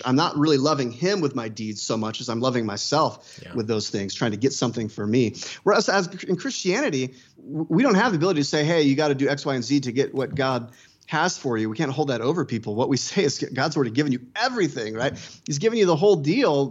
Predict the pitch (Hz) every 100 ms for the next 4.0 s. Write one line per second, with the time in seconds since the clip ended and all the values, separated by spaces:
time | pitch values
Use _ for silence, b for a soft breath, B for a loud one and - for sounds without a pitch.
0 | - 151 147 135 - 170 170 139 135 220
1 | 156 B B B 170 165 226 285 220 185
2 | 190 190 180 170 165 143 190 160 - 147
3 | 151 285 - 180 156 143 143 147 - 147